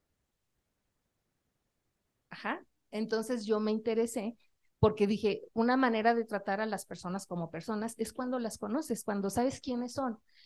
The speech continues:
Y la manera mejor de hacerlo es a través de caracterizar su identidad. Entonces, por eso nació. Y, y también otra cosa importante de decirles es,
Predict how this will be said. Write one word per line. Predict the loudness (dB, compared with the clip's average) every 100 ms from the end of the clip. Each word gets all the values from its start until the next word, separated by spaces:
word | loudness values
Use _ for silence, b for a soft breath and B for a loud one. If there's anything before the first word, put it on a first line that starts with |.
| B _
Y | -4
la | 0 2
manera | 2 4 4 4
mejor | 2 -2 2 2 2
de |
hacerlo | 0 2 0 2 2
es | 2 0 -12 _ _ _ _ _
a | -10
través | -4 -4 -4
de |
caracterizar | -4 -2 0 0 -2 0 0
su | 2
identidad. | 0 -2 -2 0 0 -2 -12 _ _ _ _ _ _ _ _ _ _ _ _
Entonces, | -10 -6 -4 -2 -4
por | 0 2
eso | 2 0 0
nació. | 2 2
Y, | 0 -2 -2
y | -2
también | 0 0 0 -4
otra | -6 -8 -8
cosa | -6 -4
importante | -4 -4 -4 -2 -4 -6
de | -4 -2
decirles | -2 -2 -2 0
es, | 0 -2